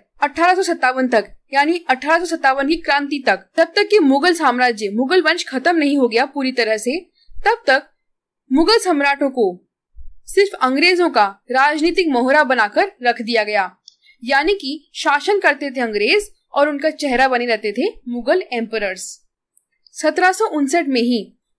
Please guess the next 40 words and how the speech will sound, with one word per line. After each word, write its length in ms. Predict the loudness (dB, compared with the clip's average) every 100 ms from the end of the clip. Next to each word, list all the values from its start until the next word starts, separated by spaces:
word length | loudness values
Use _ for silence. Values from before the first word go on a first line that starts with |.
| 0
मुगलों 380 | 2 4 4
की 100 | 4 4
मिलिट्री 380 | 4 0 -2 0
पावर 380 | 0 2 0 -2 -6
लगभग 300 | -2 0 0
खत्म 300 | -2 -2 0
हो 120 | 0 -2
चुकी 280 | -4 -12 -14
थी। 300 | -12 -14 -16 _ _ _
वो 120 | -2
मिलिट्री 400 | 0 2 0 2
पावर 280 | 2 4 2
के 120 | 0
रूप 140 | -4 -4
में, 260 | -6 -6 -8 _ _ -6
यानी 200 | -2 0
सैन्य 340 | 2 0 2
शक्ति 280 | 2 0 -2
के 80 | -4
रूप 140 | -4 -2
में 260 | -2 -2
जाने 340 | 0 0 0 0
जाने 340 | 2 0 -4 -6 -2
बंद 220 | 0 0
हो 140 | 0 0
गए 160 | -2
थे, 200 | -4 -4 -6 -12 _ _ _ _ _ -4
लेकिन 300 | -2 0 2
उसके 180 | 2 2
बावजूद 420 | 2 2 0 -4
भी 200 | -4 -6 -8 _ _ -2
मुगल 300 | 2 4 4
राजतंत्र 480 | 2 0 -2 -2 0
बना 200 | 2 2
रहा, 280 | 0 0 -2 -2 _ _ _ _ -2
क्योंकि 240 | 2 4
जनता 320 | 2 2 2
के 120 | 0 0
दिमाग 320 | 0 0 0
पर 240 | 0 0